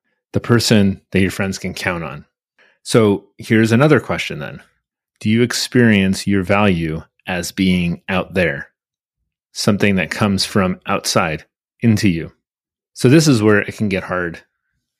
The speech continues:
to take in. For me too. <laughs> I'm not just saying that this is, like, for you. This is hard for me,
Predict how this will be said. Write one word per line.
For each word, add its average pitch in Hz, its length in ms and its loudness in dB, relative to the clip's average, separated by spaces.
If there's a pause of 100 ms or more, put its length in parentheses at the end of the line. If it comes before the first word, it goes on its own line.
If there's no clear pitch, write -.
to - 100 -6
take 90 280 -8
in. - 160 -10 (520)
For 107 220 2
me 110 160 4
too. 78 340 0
<laughs> - 20 -20
I'm - 600 0
not 143 260 0
just 135 220 -2
saying 113 200 4
that 104 100 -2
this 113 120 0
is, 107 400 -2 (100)
like, 95 280 -6 (140)
for 90 120 -4
you. 90 400 0 (480)
This 131 200 2
is 127 120 2
hard 113 240 2
for 104 100 -6
me, 82 340 -6